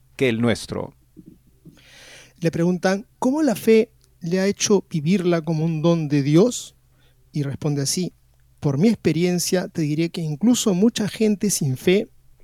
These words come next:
Speaker 2: se da cuenta con el tiempo de que estos niños de verdad son un regalo". Un amigo que ha tenido su octavo hijo con síndrome de Down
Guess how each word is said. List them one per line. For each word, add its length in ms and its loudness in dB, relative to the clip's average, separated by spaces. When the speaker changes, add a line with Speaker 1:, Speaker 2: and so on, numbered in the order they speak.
Speaker 2:
se 200 -4
da 100 0
cuenta 320 2
con 120 2
el 140 -4
tiempo 560 0
de 160 -2
que 100 -2
estos 240 0
niños 540 2
de 140 -2
verdad 460 -2
son 600 2
un 220 2
regalo". 720 0
Un 160 2
amigo 380 4
que 220 0
ha 80 0
tenido 440 2
su 180 -4
octavo 480 2
hijo 260 2
con 220 -6
síndrome 580 0
de 160 -4
Down 480 0